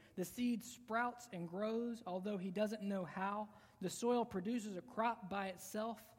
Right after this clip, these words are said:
first the blade, then the head, and then the full grain on the head. As soon as the crop is ready, he sends for the sickle because the harvest has come." This is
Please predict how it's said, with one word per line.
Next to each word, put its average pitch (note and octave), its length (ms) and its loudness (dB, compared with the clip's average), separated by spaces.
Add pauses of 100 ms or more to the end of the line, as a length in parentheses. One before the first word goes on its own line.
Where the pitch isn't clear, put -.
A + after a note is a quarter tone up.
(300)
first A#3+ 460 0
the F#3 80 -4
blade, G#3 480 -2 (260)
then A#3 260 6
the G#3 100 2
head, F3+ 360 -2 (280)
and F3+ 120 -2
then A3+ 160 4
the F3+ 120 0 (180)
full G#3+ 240 2
grain F#3 380 -2
on E3+ 160 -2
the D#3+ 80 -8
head. D#3+ 260 -6
As E3 180 -6
soon B3 260 4
as G3+ 100 4
the - 100 -8
crop F#3 300 0
is E3 100 -6
ready, F3+ 340 -2 (220)
he F3+ 100 -2
sends G3 360 0
for F3 100 -6
the D#3+ 80 -8
sickle D3+ 480 -10 (300)
because D#3 260 -4
the D3+ 80 -6
harvest E3+ 680 -10 (260)
has D#3 440 -12 (500)
come." D3 380 -10
This G#3+ 180 -8
is F#3+ 140 -6